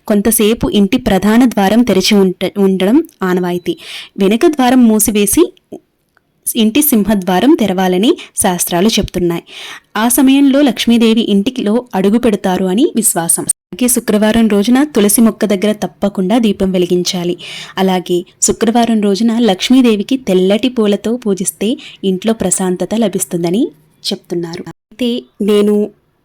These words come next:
శుక్రవారం నాడు పూజ ఎలా చేస్తాను అనేది ఈరోజు వీడియోలో మీతో షేర్ చేస్తున్నాను. అలాగే శుక్రవారం నాడు వచ్చే మనకి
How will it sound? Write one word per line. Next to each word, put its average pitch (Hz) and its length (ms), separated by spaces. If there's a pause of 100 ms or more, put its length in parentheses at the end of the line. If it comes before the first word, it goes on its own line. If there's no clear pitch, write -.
(360)
శుక్రవారం 277 640 (140)
నాడు 202 260 (140)
పూజ 208 280
ఎలా 202 240
చేస్తాను 196 640
అనేది 185 360 (100)
ఈరోజు 190 340
వీడియోలో 180 400
మీతో 214 240
షేర్ 180 280
చేస్తున్నాను. 196 600 (360)
అలాగే 196 440
శుక్రవారం 220 580
నాడు 196 200
వచ్చే 190 320
మనకి 185 320